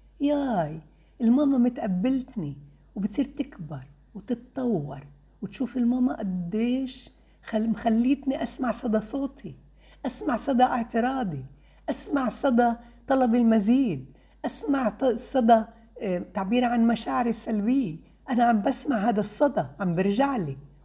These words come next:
ومش عمالة بتضايق، مش عمالها بتتضايق الماما، مش عمالها بتجرب تقنعني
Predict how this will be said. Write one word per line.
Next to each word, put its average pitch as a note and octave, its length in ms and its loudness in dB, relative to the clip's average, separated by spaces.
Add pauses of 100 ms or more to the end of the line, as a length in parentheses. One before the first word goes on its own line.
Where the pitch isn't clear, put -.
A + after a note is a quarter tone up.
ومش G#3 180 -2
عمالة C4 320 2
بتضايق، G#3 560 2
مش G#3 140 -6
عمالها B3+ 300 2
بتتضايق G#3+ 560 2
الماما، F3 480 -4 (380)
مش A#3 140 -2
عمالها C4+ 380 2
بتجرب A3 840 0
تقنعني G3 920 0